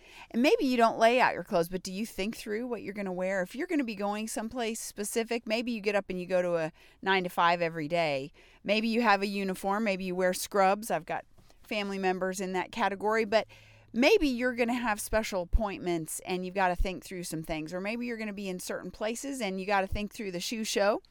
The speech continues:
I know that's my case a lot of times. But I just want you to think about that for a minute, because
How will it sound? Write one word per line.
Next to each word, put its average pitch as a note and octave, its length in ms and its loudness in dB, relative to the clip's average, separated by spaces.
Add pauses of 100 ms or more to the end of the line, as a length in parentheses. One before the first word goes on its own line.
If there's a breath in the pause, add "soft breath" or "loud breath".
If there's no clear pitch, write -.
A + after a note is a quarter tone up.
(300)
I F#3+ 80 -8
know F#3+ 160 -6
that's F#3 340 -4
my G3+ 220 0
case G#3+ 320 -4
a - 80 -8
lot F#3+ 220 4
of G3 60 -8
times. A#3 400 -2 (880 loud breath)
But C#4 120 8
I E4 80 4
just A4 180 -2
want A#4 200 4
you E4+ 100 2
to D4+ 60 0
think F#4 200 0
about A#3 260 8
that C#3+ 180 2
for G3 140 -2
a F3+ 40 0
minute, E3+ 280 -4 (340)
because B3 560 0